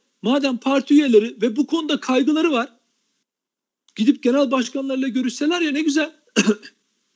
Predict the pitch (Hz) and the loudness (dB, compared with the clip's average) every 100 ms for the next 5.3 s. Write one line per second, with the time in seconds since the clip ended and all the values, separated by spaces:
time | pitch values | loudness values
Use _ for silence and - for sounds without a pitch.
0 | _ _ _ _ - - 175 240 254 302 | _ _ _ _ -18 -4 -2 2 2 2
1 | - 254 - _ _ - 185 294 - 277 | 2 0 0 _ _ -4 0 0 0 -2
2 | 269 277 _ _ _ - 240 254 269 277 | -2 -6 _ _ _ 0 2 2 -4 -6
3 | 269 _ _ _ _ - 269 277 262 - | -14 _ _ _ _ -6 -6 -4 -6 -6
4 | 277 269 269 269 247 - - 254 277 - | -6 -4 -6 -6 -10 -14 -2 -2 -2 -4
5 | 285 277 | -4 -4